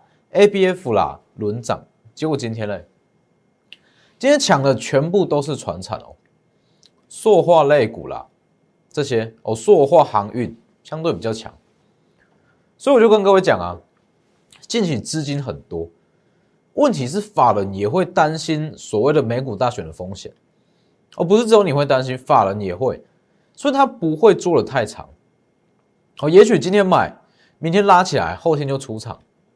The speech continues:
结果你就追在隔天，刚好被出货，这就是近期盘面的特色。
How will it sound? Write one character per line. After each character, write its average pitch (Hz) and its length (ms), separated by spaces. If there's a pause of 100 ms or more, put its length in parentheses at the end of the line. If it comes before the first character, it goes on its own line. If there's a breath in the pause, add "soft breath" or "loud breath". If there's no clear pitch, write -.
结 208 160
果 233 140
你 139 80
就 160 120
追 160 220
在 147 120
隔 107 200
天， 113 300 (440)
刚 147 160
好 127 120
被 104 120
出 85 240
货， 87 220 (960)
这 233 140
就 226 120
是 214 60
近 208 160
期 120 140
盘 101 160
面 113 180
的 - 60
特 98 140
色。 76 220